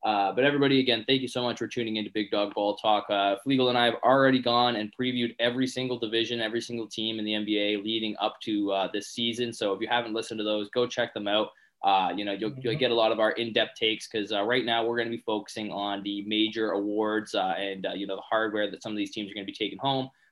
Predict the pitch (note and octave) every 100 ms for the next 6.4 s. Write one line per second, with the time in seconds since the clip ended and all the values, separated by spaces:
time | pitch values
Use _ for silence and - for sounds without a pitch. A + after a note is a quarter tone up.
0 | G2 G2 G2 A2 A2 G#2 G#2 G#2+ G#2 G2
1 | D3+ D3 C#3 B2 C#3 C3 B2 A2 G#2+ A2
2 | G#2 A#2 B2 - G2 F#2+ A#2+ A#2 A2+ G#2
3 | A#2+ A#2 A2 G#2+ G2+ A2 A2 A2 - _
4 | - G#2 G2 G#2+ A#2 G#2+ G2+ - A#2+ A#2+
5 | A2+ A2+ G#2+ G#2+ A2+ A2 G#2 G2 A2 A2
6 | G2 G#2 G#2 G2